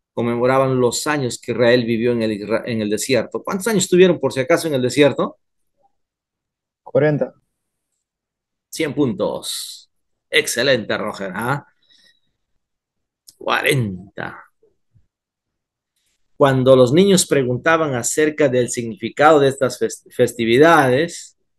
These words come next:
Speaker 1: y, y los padres tenían la obligación de responderles.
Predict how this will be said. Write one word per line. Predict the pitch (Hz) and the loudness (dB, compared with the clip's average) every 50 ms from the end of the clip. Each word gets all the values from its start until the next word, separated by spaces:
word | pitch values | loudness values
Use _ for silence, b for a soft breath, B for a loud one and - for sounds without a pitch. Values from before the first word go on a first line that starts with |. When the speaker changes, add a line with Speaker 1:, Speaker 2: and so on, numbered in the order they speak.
| _ _ _ _ _ _ _ _ _ _ _ _ _ _ _ _ _ _ _ _ _ _ _ _ _ _ _ _ _ _ _ _ _ | _ _ _ _ _ _ _ _ _ _ _ _ _ _ _ _ _ _ _ _ _ _ _ _ _ _ _ _ _ _ _ _ _
Speaker 1:
y, | 151 147 139 135 131 123 113 113 107 104 98 90 - _ _ _ _ _ _ _ _ _ _ _ _ _ _ _ _ _ _ _ _ _ _ _ _ _ _ _ _ _ _ _ _ _ _ _ _ _ _ - | -2 0 0 0 -2 -4 -4 -6 -8 -10 -14 -16 -18 _ _ _ _ _ _ _ _ _ _ _ _ _ _ _ _ _ _ _ _ _ _ _ _ _ _ _ _ _ _ _ _ _ _ _ _ _ _ -2
y | 123 | 0
los | 123 131 123 - | 2 2 2 2
padres | - - 196 190 175 160 147 - - | 4 4 6 6 6 6 4 2 0
tenían | - 143 135 139 156 170 170 160 | -2 -2 0 0 0 0 2 2
la | 147 131 | 2 2
obligación | 123 120 120 113 110 107 - - 143 147 147 | 2 0 0 -2 -2 -4 -4 -6 -6 -4 -2
de | 139 139 | 0 0
responderles. | 131 127 123 - - 131 143 139 160 156 135 113 110 104 98 - - - - _ | 0 0 -2 -2 -2 0 2 4 4 4 4 2 -2 -6 -8 -12 -16 -20 -20 _